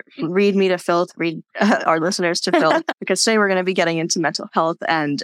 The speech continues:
Speaker 1: how the environment and systems around you can affect and have affected all of us.
Speaker 2: Awesome. Well, like Neva said, I'm in a, a program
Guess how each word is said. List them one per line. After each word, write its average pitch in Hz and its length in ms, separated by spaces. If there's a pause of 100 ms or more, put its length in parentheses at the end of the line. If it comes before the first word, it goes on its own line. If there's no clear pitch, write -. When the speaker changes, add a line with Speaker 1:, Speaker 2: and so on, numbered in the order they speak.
Speaker 1:
how 156 180
the 156 100
environment 175 580
and 165 120
systems 170 440
around 156 380
you 151 300
can 247 180
affect 220 500
and 208 380
have 311 280
affected - 460 (120)
all - 160
of - 100
us. - 340 (640)
Speaker 2:
Awesome. 220 520 (180)
Well, 214 720
like 208 200
Neva 202 160
said, 262 380
I'm 202 300
in 208 180
a, 196 240 (100)
a 190 200 (100)
program 220 600